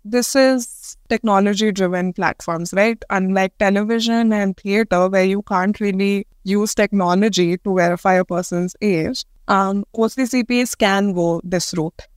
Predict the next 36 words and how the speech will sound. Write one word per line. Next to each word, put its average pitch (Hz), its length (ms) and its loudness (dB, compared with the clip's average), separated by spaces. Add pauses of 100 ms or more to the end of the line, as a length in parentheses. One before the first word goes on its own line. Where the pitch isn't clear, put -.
(100)
and 196 180 4
they 202 100 2
definitely 202 600 -2
should. - 340 -6 (220)
Obviously, 247 540 0
I 233 80 2
have 226 320 -2
to 226 480 -2 (220)
bring 196 320 -4
in 208 120 0
a 214 80 0
caveat 214 560 -2
that 240 180 -6
such - 400 0
measures 202 760 0 (200)
have 208 240 0
to 226 240 2
make 208 260 0
sure 196 380 2
that 190 180 0
an 202 120 0
individual's 190 680 -2
privacy 226 560 0
and 220 140 2
personal 202 380 0
data 190 240 -2
and 196 180 -2
security 190 720 0 (240)
are 214 100 2
not 208 260 0
compromised. 202 680 -4 (240)
And 208 340 0
there 202 200 0
are 202 100 -2
definitely 202 580 -4
ways 185 480 -2